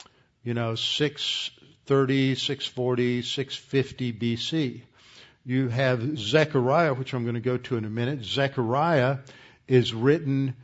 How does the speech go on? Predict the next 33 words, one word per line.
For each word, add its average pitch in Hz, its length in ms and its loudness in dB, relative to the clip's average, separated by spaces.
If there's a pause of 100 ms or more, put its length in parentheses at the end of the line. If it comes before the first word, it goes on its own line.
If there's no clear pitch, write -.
(340)
uh, 117 300 -2 (1500)
after 147 640 2
the 120 220 -2
Jews 131 360 -2
have 117 160 -4
returned 135 520 -2
to 151 100 -6
the 139 100 2
land, 117 480 -2
somewhere 127 560 -2
around, 117 640 -2 (400)
uh, 113 280 -2
five 131 460 0
fifteen. 127 540 -2
So 123 140 -4
it's 117 160 -6
about 123 580 -2 (300)
maybe, 123 480 0
um, 110 360 -4 (760)
uh, 113 260 -6 (240)
I 117 120 -8
think 117 200 -4
that's 117 240 -6
with, 113 340 -10
with 123 400 -12
Isaiah, 113 340 -4
I 104 40 -6
said 117 240 -8
six - 240 -8
twenty-two, 110 420 -10
I 107 60 -6
meant 110 240 -10
seven, 110 600 -6